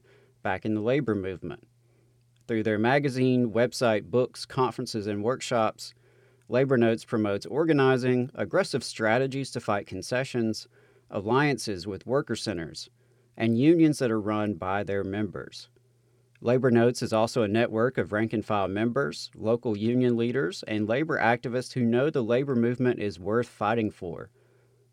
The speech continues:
They encourage connections between workers in different unions, worker centers, communities, industries, and countries to strengthen the movement from the bottom up.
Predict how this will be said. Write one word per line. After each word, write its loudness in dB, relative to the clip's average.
They 0
encourage 0
connections 0
between -2
workers 0
in -4
different -6
unions, -2
worker -2
centers, -2
communities, -2
industries, -2
and -4
countries -6
to -8
strengthen 0
the -4
movement -6
from -2
the 0
bottom 2
up. 2